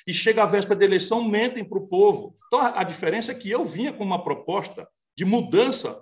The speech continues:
do modelo econômico e, mais importante, talvez, porque sem isso não muda o modelo econômico, de mudança do modelo de governança política.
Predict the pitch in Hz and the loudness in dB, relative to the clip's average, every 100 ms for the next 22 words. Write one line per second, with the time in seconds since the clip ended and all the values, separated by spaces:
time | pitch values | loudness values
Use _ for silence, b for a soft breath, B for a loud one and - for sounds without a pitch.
0 | _ 131 139 127 127 - 104 131 220 220 | _ -6 -2 -2 -2 -4 -6 -2 -2 -2
1 | 196 208 147 185 220 170 - 147 - 156 | -8 -4 0 2 2 -2 -4 -4 -2 -2
2 | 143 - 104 160 202 - 117 - 147 139 | -2 -6 -2 0 0 -4 -12 -4 -2 0
3 | 123 135 135 127 117 113 113 110 - 101 | -2 -2 -2 -2 -4 -6 -4 -6 -6 -4
4 | 175 214 B B B 202 214 220 226 220 | -2 -2 B B B -2 2 4 4 2
5 | 220 226 214 214 196 202 208 196 196 214 | 2 4 4 2 0 -2 -2 -2 -2 -4
6 | 254 170 190 - - | -2 -2 -2 -4 -12